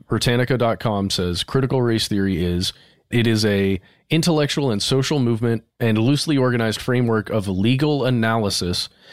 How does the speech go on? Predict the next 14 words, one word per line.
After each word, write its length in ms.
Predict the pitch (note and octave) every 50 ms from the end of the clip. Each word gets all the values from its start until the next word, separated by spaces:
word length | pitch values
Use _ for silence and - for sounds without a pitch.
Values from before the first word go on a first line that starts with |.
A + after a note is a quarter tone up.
| - - - -
based 280 | - A#2+ A#2+ C3 B2+ -
on 100 | C#3 C3
the 80 | A#2+ G#2
premise 420 | - - B2 B2 B2+ A#2 - -
that 160 | - A#2 G#2+
a 60 | G2+
race 400 | F#2+ F#2+ G2+ A2 B2 C#3 C3 - -
is 240 | - B2 A2 G2+ G#2
not 280 | G#2 G#2+ G#2+ A#2 G#2+
a 60 | G2
natural, 480 | F#2+ G2+ A2 A#2 B2+ B2+ - D3 C3 B2
biologically 760 | G#2 G#2 G#2 A2+ A#2 A2 A2 G#2+ A2 A2 A#2+ - - A#2 G#2+
grounded 440 | F#2+ - G#2 G#2 G2+ G2 G2+ F#2 -
feature 580 | - - B2 B2+ A#2+ - C#3+ C3 B2+ A#2+ -